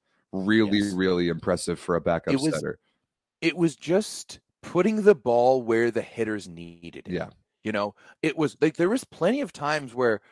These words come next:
Speaker 2: they would, they would go to replays, especially in the middle. I, I found the ball in the middle was maybe a little bit higher and a little bit slower, but it just gave Smith the time to kind of pick and choose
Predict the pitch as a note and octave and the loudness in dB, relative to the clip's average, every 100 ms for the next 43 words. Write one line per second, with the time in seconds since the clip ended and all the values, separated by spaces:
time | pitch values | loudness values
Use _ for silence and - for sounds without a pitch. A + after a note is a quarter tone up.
0 | _ _ D3 D3+ C#3 _ B2+ C3 B2+ B2 | _ _ 2 2 0 _ 2 2 0 0
1 | A#2 A2+ C3 C3 A2+ G#2+ - D3 - A3 | 0 -4 -4 -2 -2 -2 -2 0 0 -6
2 | D#3+ G#2+ A#2+ G2 E2+ A#2 B2+ B2 D3 D#3 | -6 -4 -2 0 -2 0 -2 0 0 2
3 | A2+ A2+ A#2+ A2+ A2 A2+ A2 F#2 A2 G2+ | 2 2 2 0 -4 -4 -4 -8 -8 -4
4 | A2 A2+ G2+ G#2 A2 A2+ - - F#2+ F#2+ | -2 0 -2 -2 -2 -4 -12 -10 -4 -2
5 | B2 B2 - - B2 G#2 G2+ C3+ - - | -2 -4 -12 -6 -2 -2 -2 -2 -2 -2
6 | - - - - - - D#3 F3 G3+ F#3+ | -14 -16 -16 -16 -2 0 0 -2 -4 -2
7 | D3+ E3+ E3+ - - E3+ G3 - C#3+ - | 4 4 4 -2 -4 0 0 -2 -8 -2
8 | C#3+ C#3+ C#3+ C#3+ C#3+ C3 A#2 _ _ D3+ | 0 0 0 -4 -4 -6 -6 _ _ -14
9 | B2+ - D#3 | -12 -10 -10